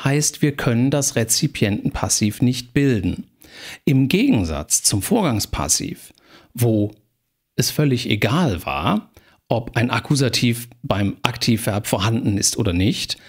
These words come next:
müssen wir hier ein Dativ haben beim Aktiv,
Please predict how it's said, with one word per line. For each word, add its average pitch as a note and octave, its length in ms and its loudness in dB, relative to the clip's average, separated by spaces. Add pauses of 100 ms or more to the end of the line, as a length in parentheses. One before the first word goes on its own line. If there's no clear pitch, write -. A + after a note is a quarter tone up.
(160)
müssen D#3 480 2
wir G#2+ 140 2
hier G#2 560 2 (420)
ein G2 340 -4
Dativ C3 580 0
haben E2 300 -2
beim G2 220 -4
Aktiv, C3 540 -2